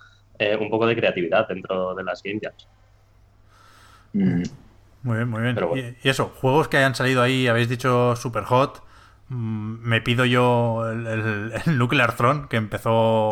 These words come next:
Speaker 3: como Wasteland Kings en, en otra de estas.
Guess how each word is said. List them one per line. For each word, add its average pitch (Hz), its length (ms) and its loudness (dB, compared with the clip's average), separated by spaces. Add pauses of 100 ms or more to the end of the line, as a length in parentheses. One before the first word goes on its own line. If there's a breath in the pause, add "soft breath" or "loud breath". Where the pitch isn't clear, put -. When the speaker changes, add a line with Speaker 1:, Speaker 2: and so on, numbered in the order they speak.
(120)
Speaker 3:
como 104 840 -4
Wasteland 120 460 0
Kings 123 480 -2
en, 101 480 -10 (640 soft breath)
en 107 180 -6
otra 110 220 2
de 107 120 0
estas. 165 400 -4